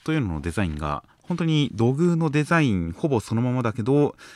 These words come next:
何かポージングとか質感とかでちょっと気持ち悪い感じになってるという、なんか生々しい感じになってるという、このデザインは今までのエイリアンズエリアにあまりなかった感じのデザインセンスで、この、なんかコズミックホラー感、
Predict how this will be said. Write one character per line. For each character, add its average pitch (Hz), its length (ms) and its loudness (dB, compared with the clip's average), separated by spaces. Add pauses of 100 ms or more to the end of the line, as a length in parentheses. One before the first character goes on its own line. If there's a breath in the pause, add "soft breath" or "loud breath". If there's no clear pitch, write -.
(160 loud breath)
何 165 220 0
か 82 340 0
ポ 135 160 0
ー 143 60 2
ジ 139 140 -2
ン 143 100 2
グ 135 80 -2
と 135 100 -8
か 85 160 -4
質 - 220 -12
感 120 180 0
と - 100 -12
か 104 80 0
で 85 80 -2
ち - 80 -6
ょ - 20 -2
っ - 40 -4
と - 80 -20
気 - 120 -4
持 107 100 2
ち - 80 -6
悪 110 140 2
い 87 60 -4
感 78 140 -6
じ 76 120 -10
に 78 60 -4
な 78 60 -2
っ 73 40 -8
て - 140 -20
る 76 220 -10
と - 80 -10
い 76 280 -8
う、 - 100 -14
な 101 60 -6
ん 104 40 -10
か 82 100 -12 (240)
生 95 260 0
々 107 160 0
し 98 120 -8
い 101 60 -6
感 76 140 -6
じ 78 100 -10
に 76 40 -6
な 78 60 -6
っ - 40 -10
て - 120 -14
る - 160 -14
と - 80 -12
い 82 100 -6
う、 76 60 -8 (380 loud breath)
こ 170 100 -8
の 165 80 -2
デ 156 100 -4
ザ 156 140 -2
イ 123 60 -2
ン 98 40 -4
は 78 200 -4
今 123 180 0
ま 139 100 0
で 95 60 -4
の 82 120 -6
エ 90 100 -2
イ 101 40 -2
リ 101 120 -2
ア 101 40 0
ン 95 60 -4
ズ 101 80 -4
エ 92 40 -4
リ 82 80 -6
ア 71 60 -6
に 78 100 -10
あ 95 100 -6
ま 113 100 -2
り 117 60 -4
な 131 100 -6
か - 100 -12
っ - 40 -12
た - 80 -10
感 87 180 -8
じ 90 100 -10
の 101 120 -4
デ 85 100 -8
ザ 87 120 -4
イ 87 60 -4
ン 82 60 -6
セ 85 80 -8
ン 80 80 -8
ス - 100 -20
で、 71 240 -12 (540 loud breath)
こ - 140 -6
の、 156 180 -2 (880)
な 120 200 -6
ん 101 220 -10
か 90 360 -8
コ - 160 -10
ズ 101 100 -4
ミ 107 100 -2
ッ - 60 -20
ク - 120 -16
ホ 113 100 0
ラ 104 120 4
ー - 60 -4
感、 76 240 -6